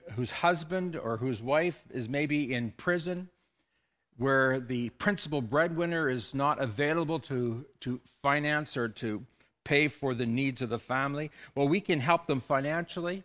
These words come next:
But the second thing we can do, and we must do according to Scripture, is we must pray for them. So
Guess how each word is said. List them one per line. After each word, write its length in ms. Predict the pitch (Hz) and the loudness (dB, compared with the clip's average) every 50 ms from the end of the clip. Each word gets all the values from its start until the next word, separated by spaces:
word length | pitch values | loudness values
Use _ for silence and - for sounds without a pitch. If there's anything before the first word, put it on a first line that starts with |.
| _ _ _ _ _ _ _ _ _ _ _ _ _ _ _ _ - | _ _ _ _ _ _ _ _ _ _ _ _ _ _ _ _ -8
But 120 | 143 - | -6 -4
the 100 | 151 147 | -2 -2
second 420 | - - - 226 233 - 214 165 | -2 2 2 2 2 2 -2 -4
thing 220 | - 160 139 127 127 | -2 -2 -2 0 0
we 300 | 131 127 127 131 - - _ _ | 0 0 -2 -2 -4 -8 _ _
can 160 | - 135 113 | -4 -4 -2
do, 200 | 107 120 123 127 | -2 -2 -2 -2
and 180 | - 139 135 135 | -2 -2 -2 0
we 100 | 135 127 | 0 0
must 400 | 123 135 165 208 240 - - - | 0 2 2 0 0 0 -4 -6
do 140 | - 131 117 | -4 -4 -4
according 380 | 113 - - 135 127 127 120 | -4 -2 -2 -2 -2 -2 -4
to 100 | - 127 | -6 -8
Scripture, 640 | - - - - 113 92 - - - 117 117 135 139 - _ _ | -10 -10 -8 -6 -6 -8 -8 -8 -8 -8 -8 -8 -10 -14 _ _
is 180 | 151 139 120 117 | 0 0 2 2
we 100 | 147 139 | 0 0
must 420 | 139 151 165 180 170 - - - - - _ - | 2 2 2 2 2 0 -6 -14 -18 -20 _ -18
pray 380 | - - 156 139 135 139 127 | -4 0 2 2 2 2 0
for 220 | 117 - - 117 95 | -2 -6 -8 -10 -8
them. 300 | 90 87 73 71 78 - _ _ - - - - - _ _ | -6 -8 -8 -8 -12 -18 _ _ -20 -20 -20 -20 -20 _ _
So 460 | - - - 156 131 107 85 71 - | -6 0 4 4 6 4 4 0 -4